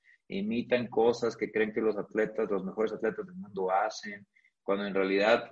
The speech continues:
ellos no muestran todo lo que hacen, porque no todo lo que está en Instagram es la, es lo verdadero, o no te dan la imagen completa. Eh, hacemos cosas bastante extrañas, abusamos de movimientos que por su naturaleza tienen,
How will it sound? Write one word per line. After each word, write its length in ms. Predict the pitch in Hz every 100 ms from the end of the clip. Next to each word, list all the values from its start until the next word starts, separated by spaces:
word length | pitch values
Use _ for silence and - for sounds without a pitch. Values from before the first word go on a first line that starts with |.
| - _ -
ellos 300 | 107 123 117
no 120 | 120
muestran 600 | 120 110 117 - 110 104
todo 280 | - 113 117
lo 140 | 101 95
que 160 | 85
hacen, 560 | 82 - - 110 107 -
porque 380 | 95 - 95 95
no 220 | 104 107
todo 140 | 117
lo 120 | 117 -
que 100 | 101
está 160 | -
en 100 | 107
Instagram 540 | 113 107 101 98 98 101
es 100 | 98
la, 220 | 101 95
es 140 | - 101
lo 120 | 101
verdadero, 600 | 95 87 87 98 104 98
o 180 | 92 92
no 120 | 98
te 100 | 104
dan 180 | 98 98
la 80 | 92
imagen 300 | 92 101 -
completa. 640 | - 95 101 - 98 92 - _ _ _ _ _ -
Eh, 320 | 98 92 - - _ _ _ _ _ _ -
hacemos 420 | - 104 117 127 -
cosas 420 | 120 123 127 104
bastante 520 | 87 - 107 117 -
extrañas, 840 | - - 107 113 110 110 110 - - _ _ -
abusamos 600 | 98 98 - 110 131 120
de 60 |
movimientos 720 | 107 101 98 113 120 123 120
que 420 | - 107 98 92 -
por 160 | 104 95
su 100 | 107
naturaleza 760 | 92 101 98 95 113 - 113
tienen, 440 | 110 113 113 -